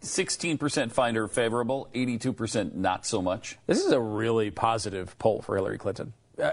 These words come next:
Speaker 2: you know, the fact that she's split among general election voters is good for her because that's not normally how it is. Sixteen percent of Republicans have a favorable opinion of her. I mean, that's great. And she shows almost, uh, unanimous support among Democrats at
Speaker 1: Yeah.
Speaker 2: eighty-six to,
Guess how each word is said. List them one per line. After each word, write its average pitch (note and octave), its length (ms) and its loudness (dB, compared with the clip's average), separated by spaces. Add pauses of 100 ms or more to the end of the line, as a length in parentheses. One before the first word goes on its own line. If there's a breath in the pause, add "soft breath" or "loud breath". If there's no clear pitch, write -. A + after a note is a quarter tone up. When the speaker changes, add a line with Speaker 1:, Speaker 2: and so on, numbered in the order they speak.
Speaker 2:
you D#3 100 2
know, C3+ 100 4
the C3 80 0
fact F3+ 160 4
that D#3 100 -2
she's B2+ 180 0
split - 460 4
among B2 480 0
general B2+ 280 4
election A2 260 0
voters G#2 320 0
is G#2 140 -4
good G2+ 220 0
for G2+ 160 0
her G2 140 0
because A2+ 260 -2
that's G2+ 120 -4
not A2 160 0
normally G#2+ 360 -2
how G2 160 0
it F#2+ 60 -4
is. A2 200 -2 (360 loud breath)
Sixteen - 720 2
percent F#3+ 320 2
of C3+ 100 -2
Republicans E3+ 600 2
have D3+ 140 4
a B2 100 2
favorable D#3 680 2
opinion C#3 380 0
of G#3+ 100 4
her. C4 160 -2 (440 soft breath)
I - 40 0
mean, G#3+ 80 4
that's C4+ 180 2
great. F#3+ 400 2 (220 loud breath)
And D#3+ 140 4
she G#3 120 2
shows G3 360 2
almost, F#3+ 540 2
uh, A#2+ 320 4 (280)
unanimous C#3+ 680 4
support A2 300 0
among G2+ 200 -2
Democrats G#2+ 600 0
at B2+ 220 0
Speaker 1:
Yeah. - 160 0
Speaker 2:
eighty-six C#3+ 640 0
to, A#2 140 -2